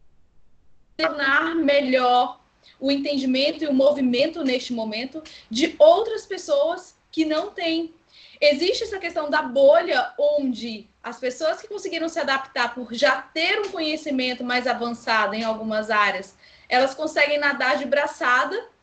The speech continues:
nessa questão de adaptação, de enxergar um novo modelo de negócio, de enxergar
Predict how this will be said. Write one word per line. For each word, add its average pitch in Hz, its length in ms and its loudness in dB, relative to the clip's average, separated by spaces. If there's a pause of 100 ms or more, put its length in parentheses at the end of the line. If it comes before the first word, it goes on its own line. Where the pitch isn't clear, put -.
nessa 294 380 2
questão 277 480 -6
de 240 240 -4
adaptação, 262 1200 -4
de 262 160 -8
enxergar 269 1160 -2
um 277 140 -2
novo 285 320 6
modelo 254 400 -2
de 247 100 -8
negócio, 247 720 -2
de 233 180 -6
enxergar 277 600 -2